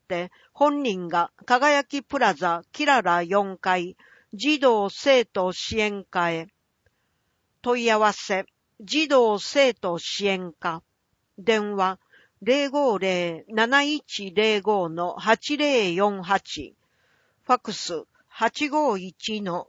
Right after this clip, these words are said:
九三三五。枚方寝屋川消防組合、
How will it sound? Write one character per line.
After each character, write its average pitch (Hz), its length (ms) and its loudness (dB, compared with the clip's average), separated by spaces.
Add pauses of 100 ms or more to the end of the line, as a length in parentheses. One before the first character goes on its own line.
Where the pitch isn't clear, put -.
(120)
九 285 260 -4
三 254 380 -2
三 208 420 -2
五。 165 380 -4 (2250)
枚 277 300 2
方 285 300 4
寝 247 140 2
屋 240 160 4
川 220 340 4
消 262 360 2
防 247 300 4
組 208 420 -4
合、 165 220 -4